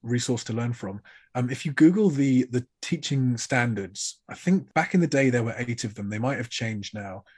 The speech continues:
Um, but there's, there's eight teaching standards which break down what makes a good teacher, and five or six of them are still really applicable to scientists. Things like differentiation, and, and w-, which is again kind of, which every one of us does without realizing. You,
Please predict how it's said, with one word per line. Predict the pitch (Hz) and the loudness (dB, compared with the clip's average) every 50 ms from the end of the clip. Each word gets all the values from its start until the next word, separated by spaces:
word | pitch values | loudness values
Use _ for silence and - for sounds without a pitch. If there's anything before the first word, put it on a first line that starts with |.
| _ _ _ _ _ - | _ _ _ _ _ -4
Um, | 123 117 117 113 - | -2 -2 -2 -2 -2
but | 131 120 113 | -4 -2 0
there's, | 131 135 127 123 - | 0 0 0 0 0
there's | 147 135 123 - | -2 -2 0 0
eight | 160 175 185 - - | 0 -2 -2 -2 -6
teaching | - - 160 135 - - 131 123 | -6 -6 -4 -4 -4 -4 -4 -4
standards | - - - 113 110 107 98 101 101 98 | -4 -4 -4 -4 -4 -4 -6 -8 -8 -10
which | 113 104 - - - | -10 -10 -10 -4 -2
break | 127 127 123 - - | 0 0 0 0 -2
down | 120 113 113 110 110 113 104 120 - | -4 -4 -2 -2 -4 -6 -6 -6 -4
what | 139 117 113 | -4 -4 -2
makes | 117 113 - - | -4 -6 -6 -6
a | 117 | -8
good | 110 - - 110 101 - - | -8 -6 -6 -8 -8 -8 -10
teacher, | - 117 107 95 - - 101 90 - _ - - - _ _ - | -8 -8 -8 -8 -8 -10 -12 -12 -16 _ -20 -20 -20 _ _ -4
and | - 127 123 123 127 98 90 147 - - | -2 0 0 0 -2 -4 -8 -12 -16 -18
five | - - - - 147 170 170 - | -18 -14 -8 -4 -2 -2 0 0
or | 156 131 | 0 0
six | - 131 120 - - | 0 -2 -4 -4 -4
of | 113 101 | -6 -6
them | 107 104 | -6 -6
are | 107 | -6
still | - - - 131 123 113 | -6 -4 -2 -2 -2 0
really | 110 117 123 123 117 117 | 0 0 0 0 0 -2
applicable | 107 - - - 107 - - 104 104 95 85 - - _ - | -4 -6 -8 -8 -10 -10 -10 -12 -14 -14 -14 -16 -18 _ -18
to | - - - | -16 -12 -10
scientists. | - 110 107 98 98 - - 107 110 - - - - - _ _ _ _ _ | -8 -8 -10 -10 -12 -14 -16 -16 -16 -16 -18 -18 -20 -20 _ _ _ _ _
Things | - - 175 180 185 180 151 - 139 | -2 2 6 6 6 6 6 4 0
like | 127 117 - - - - | 0 0 -2 -6 -6 -4
differentiation, | - 127 - - 117 123 113 - - 113 113 107 - - 101 101 | -2 -2 -2 -2 -4 -4 -4 -4 -4 -4 -4 -4 -6 -6 -8 -8
and, | 101 101 101 98 | -8 -8 -10 -8
and | - 120 117 113 113 113 110 95 - | -8 -6 -4 -2 -2 -4 -4 -6 -6
w-, | 123 120 - - _ _ - | -8 -8 -8 -8 _ _ -2
which | 147 139 123 - | 0 2 2 4
is | 139 123 | 4 2
again | 131 - 139 135 127 120 | 4 4 4 4 4 4
kind | - 131 120 | 2 0 0
of, | 113 104 - - - - - - | -2 -2 -6 -12 -20 -8 -4 -2
which | 147 - - | -2 0 2
every | 170 185 185 247 247 | 4 6 8 8 10
one | 214 202 190 | 10 10 8
of | 165 156 | 8 6
us | 147 - - | 2 -2 0
does | - 135 131 123 | 2 2 2 4
without | 127 123 127 117 95 | 4 2 2 2 0
realizing. | 117 120 117 113 110 104 - 104 107 101 - | -2 -2 -2 -2 -4 -4 -6 -6 -8 -6 -4
You, | 123 131 143 131 | 0 0 0 0